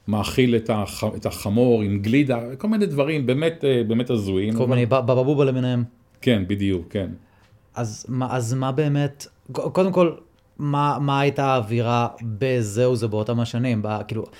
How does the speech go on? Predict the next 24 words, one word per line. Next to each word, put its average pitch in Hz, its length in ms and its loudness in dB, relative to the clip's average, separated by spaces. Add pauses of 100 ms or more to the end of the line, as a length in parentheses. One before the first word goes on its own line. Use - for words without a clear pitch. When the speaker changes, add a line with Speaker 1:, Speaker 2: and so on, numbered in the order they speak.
(120)
Speaker 2:
שוב, 175 220 2
Speaker 1:
תראה, 143 120 6
Speaker 2:
יש 135 60 8
Speaker 1:
אני 127 80 8
יודע, 143 240 6
אני 123 80 4
יודע 131 180 4
מה 113 160 4
עבר 98 240 2
עליי. 90 260 0 (140)
אני 98 80 -4
יודע 123 160 0
דבר, 120 280 0 (100)
מה 107 160 -2
שלי, 120 400 0
לי 117 160 2
היה 147 160 2
קשה 131 360 -2
שמה, 98 320 -4 (640)
מגיע 123 280 4
בן 151 160 4
אדם 131 260 4
מארצות 110 280 0
הברית, 95 340 -4